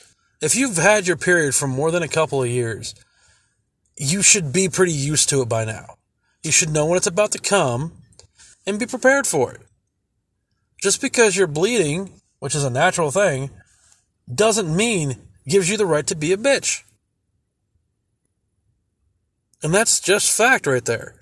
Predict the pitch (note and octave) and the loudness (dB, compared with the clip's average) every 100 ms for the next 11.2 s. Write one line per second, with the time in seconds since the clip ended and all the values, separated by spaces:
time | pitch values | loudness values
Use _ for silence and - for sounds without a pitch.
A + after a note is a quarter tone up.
0 | _ _ _ _ _ _ _ _ _ _ | _ _ _ _ _ _ _ _ _ _
1 | _ _ _ _ _ _ _ D#3 D#3+ G3+ | _ _ _ _ _ _ _ 0 2 4
2 | A3+ D3 F3 F#3+ F#3 F3 D3+ G#3+ G3 - | 4 4 6 6 6 2 2 2 0 -2
3 | D#3 G#3 F#3+ F3+ D3+ D3+ G3+ F#3 E3+ F3+ | 0 2 2 0 4 4 4 4 2 4
4 | A3 G3 D#3+ D3+ C#3+ C3+ C#3 C3 C3 B2+ | 2 2 0 2 -2 0 0 0 -2 -4
5 | F3 - - _ _ _ _ _ _ _ | -4 -10 -20 _ _ _ _ _ _ _
6 | _ - E3 F#3 F3+ F#3 F3 E3 G3 - | _ -6 -2 4 6 8 6 4 2 2
7 | G3 G#3+ B3 C4 E3+ E3+ E3+ D#3 D3+ C3+ | 0 2 4 4 2 2 0 2 2 2
8 | D3+ C#3 C3 C3+ A#2 A2 - _ _ _ | 2 0 0 0 0 -4 -18 _ _ _
9 | _ _ _ _ _ - - G#3+ G#3+ A#3 | _ _ _ _ _ -10 -6 -2 0 2
10 | A#3+ F#3 C#3+ C3 C3 E3 F#3+ F#3+ G3+ G3+ | 4 4 2 0 0 2 2 4 4 4
11 | B2 - | 0 -6